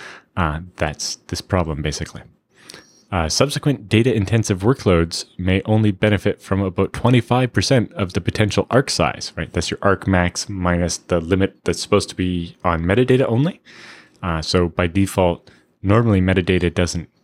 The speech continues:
take up, uh, all of the Arc. It specifically limits metadata. I think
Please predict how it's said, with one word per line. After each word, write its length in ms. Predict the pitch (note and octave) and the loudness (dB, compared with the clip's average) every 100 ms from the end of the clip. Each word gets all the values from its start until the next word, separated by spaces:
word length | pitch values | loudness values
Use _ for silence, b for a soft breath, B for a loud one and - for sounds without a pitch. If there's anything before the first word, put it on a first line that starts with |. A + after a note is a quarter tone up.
| _ | _
take 260 | - F2 F2+ | -4 -2 -2
up, 260 | E2+ - _ _ _ _ _ _ - | -4 -8 _ _ _ _ _ _ -10
uh, 380 | D#2+ D2+ D2 D#2 _ _ _ _ _ _ _ _ _ _ F#2 | -8 -8 -10 -16 _ _ _ _ _ _ _ _ _ _ 2
all 180 | F#2 | 4
of 80 | F2+ | 2
the 140 | F#2 F#2 | 0 0
Arc. 320 | A2+ - - _ F2+ | -2 -4 -20 _ -8
It 200 | F2 _ - | -8 _ -14
specifically 640 | - - F#2 F#2 F2+ F2 | -8 -2 -2 -2 -2 0
limits 260 | F2+ F#2+ - | 2 0 0
metadata. 480 | G2 F#2 F#2 F2+ F2+ | 0 2 2 0 -2
I 60 | |
think 220 | F2+ B2 | -2 -2